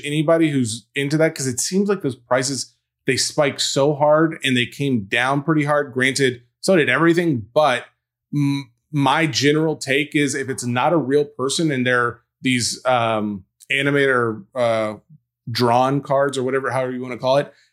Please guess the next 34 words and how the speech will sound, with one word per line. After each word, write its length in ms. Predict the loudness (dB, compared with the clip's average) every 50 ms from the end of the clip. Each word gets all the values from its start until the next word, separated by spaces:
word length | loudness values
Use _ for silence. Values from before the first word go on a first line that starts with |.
| _ _ _ _ _ -20 -10 -4
just 240 | 0 0 0 2 2
be 320 | 2 4 4 4 2 0
cautious 520 | -2 0 2 2 2 2 0 0 -2 -2
of 280 | -2 -4 -4 -4 -4 -4
collecting 480 | -2 0 0 0 0 -2 -4 -6 -4 -2
anything 600 | 2 4 4 6 4 4 2 2 0 2 2 2
besides, 420 | 2 0 0 0 0 0 0 0
like, 140 | -2 -4 -4 -6 _ _ _ _ -4
the 80 | -2 -2
huge 500 | -2 -2 0 2 2 2 2 0 -2 -2
names. 320 | 0 0 0 0 -2 0
Like, 220 | 0 0 0 -2 -10 _ _ _ -2
you 100 | 0 2
know, 180 | 2 0 -2 -6 _ _ _ -6
Charizard, 640 | -2 0 2 4 4 4 4 4 6 4 4 4 4
most 280 | 4 4 2 2 2 0
people 260 | -2 0 2 2 4
would 180 | 2 2 2 2
recognize 460 | 0 0 0 0 -2 -4 -2 -2 0
that 140 | 0 0 0
as, 120 | 0 -2
like, 160 | -4 -6 -8 -10
a 60 | -14
Pokemon 540 | -10 -4 -4 -4 -2 -2 -2 0 0 -2 0
name, 260 | -2 -2 -2 -4 -6 -14 _ _ _ _ 2
even 260 | 4 6 6 6 4
if 160 | 2 0 -2 -2
you 100 | -2 0
weren't 280 | 2 2 2 0 0 0
a 280 | -2 -2 -2 -2 -4 -8
fan 340 | -8 -4 -2 -2 -2 -2 -4
of 180 | -6 -6 -4 -2
that 260 | -2 -2 -2 -4 -12
genre. 560 | -8 -4 -2 -2 -2 -4 -4 -4 -6 -6 -8